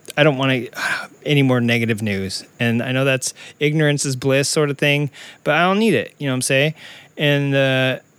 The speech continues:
I'm, I like seeing people getting out. There's a lot of people that have been doing solo rides. There's a lot of people that have been doing the responsible thing, get, meeting up with, like,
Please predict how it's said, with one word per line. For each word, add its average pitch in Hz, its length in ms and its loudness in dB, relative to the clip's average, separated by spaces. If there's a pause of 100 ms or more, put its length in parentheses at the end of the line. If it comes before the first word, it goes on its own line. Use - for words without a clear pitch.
(160)
I'm, 185 340 0
I 160 140 0
like 196 240 0
seeing 175 260 -2
people 160 200 -4
getting 151 280 2
out. 120 300 0
There's 135 160 -2
a 139 60 -2
lot 151 140 2
of 180 60 -4
people 165 180 -2
that 156 60 4
have 143 80 2
been 143 140 0
doing 135 180 0
solo 151 360 2
rides. 131 440 2
There's 123 160 -2
a 135 60 -2
lot 147 100 2
of 156 80 0
people 143 140 -2
that 135 80 2
have 127 60 -2
been 131 140 -2
doing 151 280 2
the 135 80 0
responsible 139 640 -4
thing, 131 560 0
get, 135 160 -4
meeting 147 280 2
up 139 180 0
with, 139 120 -2
like, 127 320 -2